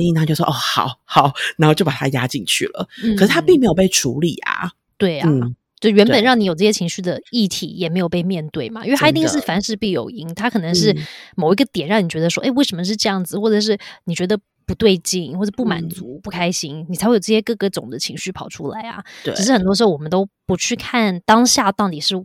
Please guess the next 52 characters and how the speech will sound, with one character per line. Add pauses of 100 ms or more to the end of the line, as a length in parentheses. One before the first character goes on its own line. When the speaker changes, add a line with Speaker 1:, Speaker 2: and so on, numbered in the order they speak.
Speaker 2:
为
什
么 (380)
有
这
些
情
绪
跑
出
来， (300)
Speaker 1:
嗯。
Speaker 2:
然
后
我
们
少
了，
到
底
少
了
什
么
呢？
还
是
什
么
东
西
太
多
了
呢？ (340)
但
是
我
们
就 (120)
不
管，
给
他
一
昧
的
就
给
他
塞
走。